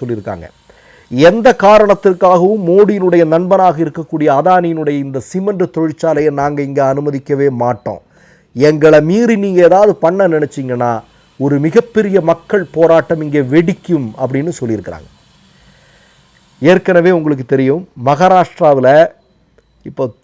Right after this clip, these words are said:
திருட்டு, வாக்கு திருட்டின் மூலமா தான் அங்கே ஆட்சி பொறுப்புக்கு வந்திருக்கிறார்கள் அப்படிங்கிறதெல்லாம் நிரூபணமாயிருச்சு இல்லையா? வாக்கு திருட்டு நடத்தி ஆட்சிக்கு வருபவர்கள், வாக்கு கொள்ளையர்கள் இல்லையா? அங்க அப்படி வந்ததுக்கு அப்புறம் இப்ப என்ன நடந்துட்டு இருக்கு அப்படின்னா,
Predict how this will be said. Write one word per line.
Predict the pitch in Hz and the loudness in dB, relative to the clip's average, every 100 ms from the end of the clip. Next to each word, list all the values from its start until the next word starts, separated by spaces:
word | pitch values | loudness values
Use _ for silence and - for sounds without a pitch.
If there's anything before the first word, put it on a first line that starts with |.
| _ | _
திருட்டு, | 208 214 196 | -6 -4 -2
வாக்கு | 151 165 - 202 | 2 2 0 -4
திருட்டின் | 190 165 175 | -4 -4 -6
மூலமா | 180 175 175 | -2 2 2
தான் | 170 196 214 | 0 -2 -2
அங்கே | 170 170 | -2 0
ஆட்சி | 160 165 196 | 0 -2 -8
பொறுப்புக்கு | 190 170 175 170 | -8 -8 -8 -8
வந்திருக்கிறார்கள் | 175 175 170 180 175 165 180 | -6 -4 -4 -2 -2 -2 -4
அப்படிங்கிறதெல்லாம் | 170 170 175 180 196 180 | -4 -6 -2 -2 -2 -4
நிரூபணமாயிருச்சு | 185 190 185 170 165 151 - - _ _ - | -4 -2 0 0 0 -2 -10 -20 _ _ -14
இல்லையா? | 139 139 | -8 -4
வாக்கு | 123 - _ 185 - | -2 -2 _ -10 -10
திருட்டு | - 170 156 | -6 -6 -4
நடத்தி | 156 151 151 - 180 | -4 -2 -4 -4 -4
ஆட்சிக்கு | 139 139 151 - | -4 -6 -16 -10
வருபவர்கள், | 127 113 107 101 - _ | -8 -6 -8 -12 -20 _
வாக்கு | 127 156 - - 135 | -2 -2 -2 -18 -12
கொள்ளையர்கள் | - 143 165 147 101 - _ _ - | 0 2 4 2 -2 -12 _ _ -14
இல்லையா? | 120 127 127 - _ _ - - | -6 -2 -4 -6 _ _ -20 -6
அங்க | 151 165 | 0 2
அப்படி | 151 202 | 2 2
வந்ததுக்கு | 175 170 196 202 185 | 2 2 4 2 2
அப்புறம் | 170 208 196 | 2 2 2
இப்ப | 165 - 175 | 0 0 2
என்ன | 165 208 | 2 2
நடந்துட்டு | 175 175 196 175 | 4 2 0 -6
இருக்கு | 175 170 | -2 -2
அப்படின்னா, | 147 147 156 170 | -2 -2 0 0